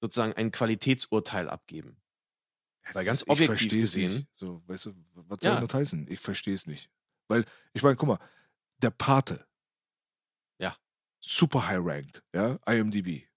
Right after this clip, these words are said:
Speaker 2: okay?
Speaker 1: Mhm.
Speaker 2: So, ey, ganz ehrlich, ich würde nicht mal zehn Minuten von Back to the Future eintauschen für einen ganzen Film, der der Pate heißt. Wirklich nicht. Aber
Speaker 1: Mhm, ja.
Speaker 2: trotzdem könnt, kann ich mich doch nicht wirklich hier hinstellen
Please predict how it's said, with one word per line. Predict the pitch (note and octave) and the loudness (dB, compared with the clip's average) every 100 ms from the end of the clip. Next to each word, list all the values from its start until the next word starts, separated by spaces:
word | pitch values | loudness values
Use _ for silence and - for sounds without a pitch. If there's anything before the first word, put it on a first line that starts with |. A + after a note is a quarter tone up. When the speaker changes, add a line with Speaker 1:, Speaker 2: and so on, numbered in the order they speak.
| - | -8
Speaker 2:
okay? | F#2+ - A2+ | -6 -4 -4
Speaker 1:
Mhm. | A2 C3+ A3+ _ | -4 -6 -6 _
Speaker 2:
So, | G2+ F#2 - _ _ _ _ _ _ | -6 -6 -8 _ _ _ _ _ _
ey, | C3+ C#3 - | 0 0 0
ganz | A#2 C#3 | 0 0
ehrlich, | - C3+ D#3 - _ - | 2 2 2 -4 _ -4
ich | - | 0
würde | C3 D#3 D#3+ - - | 4 4 4 0 -8
nicht | A2+ D3 - | 0 0 4
mal | D#3 D3 A#2+ _ _ _ _ - - - _ - | 6 6 2 _ _ _ _ -20 -18 -20 _ 2
zehn | - D#3+ F3 | 6 8 10
Minuten | D#3 D#3 F3 D#3+ | 10 8 6 4
von | C#3 A#2 | 0 2
Back | B2 - | 0 0
to | A#2 | -4
the | |
Future | - B2+ A#2+ - | 0 0 2 0
eintauschen | A#2 A2+ G2+ - G2+ | 0 0 -2 -2 -4
für | - G2+ - - | 0 0 0 -2
einen | A2+ A2 | 0 2
ganzen | G#2+ B2+ - A#2 | 2 2 0 -2
Film, | C3 A#2 | 0 0
der | G#2 | 2
der | F#2 | 0
Pate | - G2 - | 0 -4 -4
heißt. | - - - _ _ _ _ - | -10 -14 -20 _ _ _ _ 0
Wirklich | D3 D3 - | 0 0 -4
nicht. | - - _ _ _ - | -10 -18 _ _ _ 6
Aber | B2+ D#3+ | 10 10
Speaker 1:
Mhm, | C#3 | 8
ja. | - C3+ | 4 4
Speaker 2:
trotzdem | C3+ D3 F3+ - _ _ - | 4 2 0 -6 _ _ 0
könnt, | B2 B2+ - | 2 2 0
kann | B2 | 0
ich | C#3 | 0
mich | C#3+ C3 | 2 2
doch | C3 | 4
nicht | B2 - | 2 0
wirklich | A#2+ C#3+ A#2 | 2 2 2
hier | A#2+ | 4
hinstellen | A2 C#3+ - F#2+ A#2+ | 4 2 0 2 0